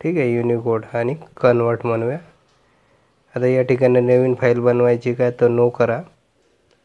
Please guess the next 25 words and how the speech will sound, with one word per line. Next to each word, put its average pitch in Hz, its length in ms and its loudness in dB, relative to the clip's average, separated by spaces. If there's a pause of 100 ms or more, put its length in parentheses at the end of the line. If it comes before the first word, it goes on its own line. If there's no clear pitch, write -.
बघा 127 300 0
conversion 120 580 2
सुरू 120 320 -2
झालेलं 117 420 0
आहे 113 280 -2 (260)
आणि 123 200 -2
conversion 117 640 -2
complete. 117 580 -2 (240)
Okay. 131 480 -4 (1500)
बघा 123 340 4
आता 117 160 0
या 123 180 6
ठिकाणी 123 520 0 (120)
आता 120 180 0
font 120 380 2
change 120 320 0
झालेला 117 400 0
आहे 117 140 0
का 113 140 -2
बघू. 113 340 -8 (220)
बघा 123 280 0
या 120 120 4
ठिकाणी 120 420 0
डीव्हीओटी 120 760 0
Surek 120 420 0